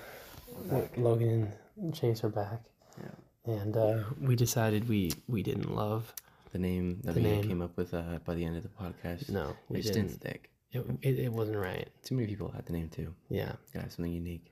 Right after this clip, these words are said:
Speaker 2: So we came up with our true name.
Speaker 1: Is Partly There.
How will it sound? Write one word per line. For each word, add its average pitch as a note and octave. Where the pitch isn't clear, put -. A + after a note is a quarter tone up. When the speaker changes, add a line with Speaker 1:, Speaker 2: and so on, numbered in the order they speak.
Speaker 2:
So -
we A2+
came A#2+
up A2+
with B2+
our A#2
true A#2
name. A#2
Speaker 1:
Is F2
Partly E2+
There. F#2+